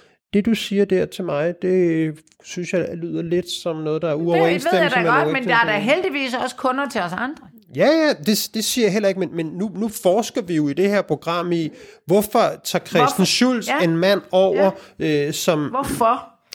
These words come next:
Speaker 1: som, øh, som, som har fået så mange tæsk af ham selv for nogle år siden, eller i hvert fald sagen. Øh, hvorfor tager han ham over? Og det er sgu da, fordi Peter Gold virker. Det er da,
Speaker 2: Ja,
Speaker 1: fordi han virker.
Speaker 2: men da jeg, jeg, jeg blev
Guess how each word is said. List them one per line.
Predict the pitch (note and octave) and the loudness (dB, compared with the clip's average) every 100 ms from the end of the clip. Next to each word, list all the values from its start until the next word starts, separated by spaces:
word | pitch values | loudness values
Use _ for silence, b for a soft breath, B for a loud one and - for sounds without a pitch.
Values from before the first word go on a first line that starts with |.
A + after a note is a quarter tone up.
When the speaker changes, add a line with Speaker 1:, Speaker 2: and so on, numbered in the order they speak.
| - | -8
Speaker 1:
som, | - F3 D#3+ | 0 2 4
øh, | C#3 C3 C3 C3 - | 4 4 2 -2 -8
som, | - D#3 C#3 | -2 -2 -2
som | - D#3+ C3+ B2+ C#3 | -2 -2 -2 -6 -4
har | |
fået | D#3 F3 F#3+ | 0 2 2
så | G3+ A3+ | 2 0
mange | D3+ G3+ | 0 -2
tæsk | G#3 - - A3 - - - | -4 -6 0 0 0 -10 -4
af | C#3+ | -2
ham | C#3+ | -2
selv | C#3 - G3 - | -4 0 0 0
for | - F3 | -2 0
nogle | D#3 D3+ | 2 4
år | F3+ F3+ | 2 2
siden, | - E3 | 0 0
eller | B2+ A2+ | 0 0
i | |
hvert | D#3 E3 | 0 0
fald | C#3 | -2
sagen. | B2+ - F#3 E3 F3 B B B B | 0 0 0 0 -8 B B B B
Øh, | D3 | -4
hvorfor | E3+ G#3 | 0 0
tager | F3+ | 0
han | D3+ F3 | 0 2
ham | F3+ | 4
over? | D#3 E3 B B | 2 2 B B
Og | - | -2
det | A#3+ | 0
er | |
sgu | - A#3+ | 0 0
da, | |
fordi | G3+ F3+ A3 A3 | 0 -2 -4 -4
Peter | - F3+ | -2 -2
Gold | B2+ F#3+ F#3+ D#3 | 0 0 0 -2
virker. | C#3+ F3+ A#3 A#3 G3+ _ _ _ _ _ _ _ _ _ _ _ _ _ _ _ | 0 2 2 -2 -10 _ _ _ _ _ _ _ _ _ _ _ _ _ _ _
Det | C4 | 0
er | |
da, | C4 | 2
Speaker 2:
Ja, | B3+ | 2
Speaker 1:
fordi | B3+ B3 | 2 2
han | G#3+ | 2
virker. | F#3+ B3+ D#4+ | 4 2 4
Speaker 2:
men | |
da | D#4+ | 2
jeg, | C#4+ C#4 E4+ C4 | 4 2 0 0
jeg, | D4+ D#4+ - | 0 2 0
jeg | C#4+ D#4 | -2 0
blev | D#4+ | 0